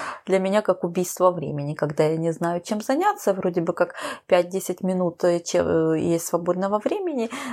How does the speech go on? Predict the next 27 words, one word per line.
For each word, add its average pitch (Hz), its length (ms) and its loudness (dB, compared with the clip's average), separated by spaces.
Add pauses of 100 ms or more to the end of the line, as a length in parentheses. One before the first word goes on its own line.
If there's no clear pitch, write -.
и 208 60 0
я 190 120 2
тогда 165 400 0
иду 165 160 -2
в - 80 -8
соцсети, - 480 -4
там 156 200 -4
что-то - 280 -4
быстренько 170 480 -2
полистать, 175 580 0
пока - 240 -4
я 151 320 -2 (180)
там 147 220 -2
ж-, 156 240 -4
жду 170 320 0
кого-то, 170 680 -2 (420)
или, 147 640 -2
может 143 500 -6
быть, - 220 -16
минутка 156 380 -4
какая-то 139 460 -4
в - 100 -12
поездке 175 580 0
выдаётся. 156 720 -2 (420)
А 202 180 2
так, 233 240 -4
конечно, 175 1160 -4